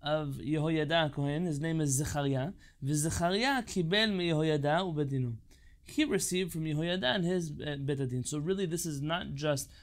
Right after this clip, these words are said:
a rabbi and a student. This is also a father and a son. Tonight, I wanted to focus a little bit on Yehoyada. But let's look at the note here. In note eighteen,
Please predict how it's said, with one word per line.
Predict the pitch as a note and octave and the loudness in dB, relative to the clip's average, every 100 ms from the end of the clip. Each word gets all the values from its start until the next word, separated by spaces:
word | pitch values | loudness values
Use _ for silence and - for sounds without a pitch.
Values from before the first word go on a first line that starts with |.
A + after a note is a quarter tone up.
| - | -10
a | C3+ | -4
rabbi | C#3 D#3+ D3+ D3 C#3+ | 2 4 2 0 -2
and | C3 D3 | -4 -6
a | |
student. | D3 - C#3 A#3+ | -6 -4 -4 -4
This | D#3 | -4
is | D3+ C#3+ | -6 -6
also | E3 E3 - C#3 | -4 -4 -2 -4
a | |
father | C3+ - F#3 F3+ D3 | -4 -4 -2 0 0
and | - C3+ | -2 -4
a | C#3 | -4
son. | C3+ A2 - - - - - _ _ - - - _ - - - _ _ - - - - - | -4 -8 -10 -20 -20 -20 -20 _ _ -20 -20 -20 _ -20 -20 -20 _ _ -20 -20 -20 -20 -8
Tonight, | - A3 C4 A#3+ - - - - | 2 4 6 4 -2 -18 -20 -8
I | D#3 | -2
wanted | D#3+ G3 G3+ | 0 2 0
to | E3+ | -2
focus | - F#3 F3 D#3 | -2 -2 0 0
a | D3+ | 2
little | F#3 F#3+ | 2 2
bit | D3+ C#3+ | 2 0
on | C#3 C#3+ C#3+ | -2 -2 -2
Yehoyada. | - C#3 C#3 B2 A2+ G#2 - - _ - - | -2 2 2 0 -4 -10 -16 -20 _ -16 -8
But | D#3 | -4
let's | G#3 - | -2 -2
look | A3 F3+ | -2 -2
at | E3+ | -2
the | D3 | 0
note | D3 D3+ - | 0 0 -2
here. | D3 D3+ G3+ - - - - - _ - - - - - - - - - - _ _ - - - - - - - - - - - - - - - - - - - | -2 -2 -4 -10 -20 -20 -20 -20 _ -20 -20 -20 -20 -20 -20 -20 -20 -20 -20 _ _ -20 -20 -20 -20 -20 -20 -20 -20 -20 -20 -20 -20 -20 -20 -20 -20 -20 -20 -4
In | F3+ F#3+ | 4 6
note | A3 B3 | 6 4
eighteen, | G#3 G3+ - B3 G3 F#3 | 4 2 2 2 2 0